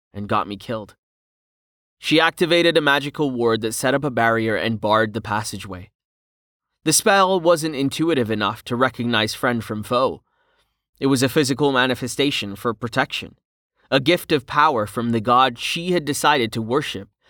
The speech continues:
as part of her priest class. With no way past once she had set it,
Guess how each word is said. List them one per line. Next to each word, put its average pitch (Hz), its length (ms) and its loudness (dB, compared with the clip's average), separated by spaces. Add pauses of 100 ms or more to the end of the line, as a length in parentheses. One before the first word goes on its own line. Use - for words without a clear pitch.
(180)
as 135 160 2
part 147 280 2
of 139 120 0
her 131 160 2
priest - 560 -6
class. 135 500 -6 (1300)
With 110 160 -4
no 120 160 4
way 120 160 4
past 117 460 0
once 113 240 -2
she - 240 -4
had 104 100 -4
set 110 220 -4
it, 135 140 -2